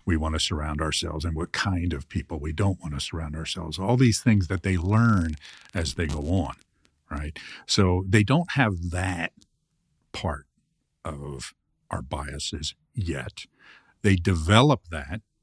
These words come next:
as they start to grow, but they do still have, you know, attractions and aversions, right? They're, you know, I'm, I'm drawn to this, I'm, uh, you know, uh, compelled away from that. So that's what makes it immature, right? It's not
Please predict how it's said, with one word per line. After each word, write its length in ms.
as 200
they 120
start 320
to 60
grow, 380
but 140
they 120
do 220
still 280
have, 540
you 180
know, 220
attractions 720
and 100
aversions, 720
right? 240
They're, 280
you 160
know, 200
I'm, 180
I'm 140
drawn 340
to 100
this, 320
I'm, 340
uh, 80
you 260
know, 160
uh, 180
compelled 460
away 260
from 280
that. 420
So 300
that's 280
what 100
makes 260
it 80
immature, 640
right? 280
It's 200
not 320